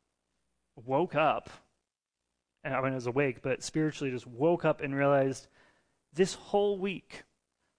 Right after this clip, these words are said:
I have not done what I always do, which is ask the Lord to protect me from the enemy, to not lead me into temptation,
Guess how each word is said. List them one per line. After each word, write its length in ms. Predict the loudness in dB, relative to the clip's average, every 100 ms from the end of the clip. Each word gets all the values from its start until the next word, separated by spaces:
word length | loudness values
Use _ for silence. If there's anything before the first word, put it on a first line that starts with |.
| -2
I 100 | 0
have 140 | 2
not 240 | 2 0
done 340 | 2 2 2 0
what 120 | 0
I 140 | 2
always 280 | 4 2 0
do, 120 | -6 -16 -18 _ _ _ _ _ _ -10
which 180 | -4
is 140 | -4 -2
ask 260 | 0 -2 -2
the 80 | -2
Lord 280 | 0 0
to 80 | -2
protect 480 | -10 -6 -4 -4 -8
me 280 | -12 -12 -14
from 160 | _ -10
the 120 | -6
enemy, 380 | -8 -8 -14 -20 _ _ _ _ _ _ _ _ _ _
to 100 | -2
not 240 | 0 0
lead 160 | 0 0
me 140 | 0
into 180 | -4 -6
temptation, 760 | -8 -8 -6 -6 -6 -10 -14